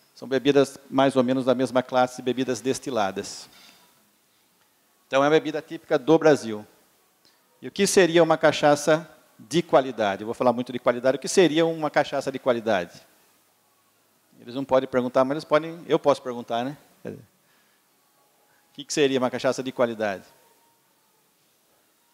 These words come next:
Pra ter qualidade tem que ter duas coisas. Primeiro, ela tem que ser agradável.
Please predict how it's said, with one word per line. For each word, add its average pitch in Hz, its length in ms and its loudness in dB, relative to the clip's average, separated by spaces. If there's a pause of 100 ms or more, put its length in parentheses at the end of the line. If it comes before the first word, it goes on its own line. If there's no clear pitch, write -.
(1200)
Pra 139 80 0
ter 170 140 2
qualidade 156 400 4
tem 170 80 -8
que - 80 -20
ter 175 80 -2
duas 165 240 2
coisas. 101 540 -6
Primeiro, 160 480 2
ela 185 100 6
tem 185 120 -8
que 165 60 -14
ser 180 120 -2
agradável. 135 520 0